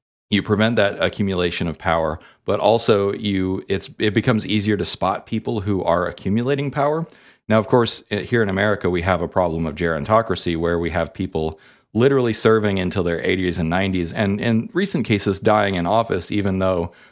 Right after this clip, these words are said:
they are not legally competent to take care of themselves. So if someone is not legally competent to take care of themselves, they are certainly not legally competent to run the ki-, the, the nation. But of course, the, uh, the American system was framed before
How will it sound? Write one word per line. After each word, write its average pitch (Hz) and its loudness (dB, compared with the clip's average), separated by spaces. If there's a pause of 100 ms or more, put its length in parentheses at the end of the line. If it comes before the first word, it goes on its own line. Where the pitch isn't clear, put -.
they 101 6
are 98 0
not 98 -2
legally 95 0
competent 95 -2
to 87 -6
take 82 -8
care 123 0
of 85 -4
themselves. 71 -6 (480)
So 98 0
if 92 -6
someone 160 4
is 123 0
not 120 0
legally 117 0
competent 110 0
to - -16
take 92 -4
care 98 -2
of 101 0
themselves, 107 -2
they 98 2
are 95 0
certainly 120 0
not 98 -2
legally 87 -2
competent 80 -4
to 90 -4
run 76 -2
the 71 -4
ki-, - -10
the, 80 -4
the 90 -4
nation. 113 0 (520)
But 151 6
of 120 -4
course, 113 -2
the, 101 -2
uh, 82 0 (100)
the 98 0
American 90 0
system 85 -4
was 82 -4
framed 85 -2
before 113 0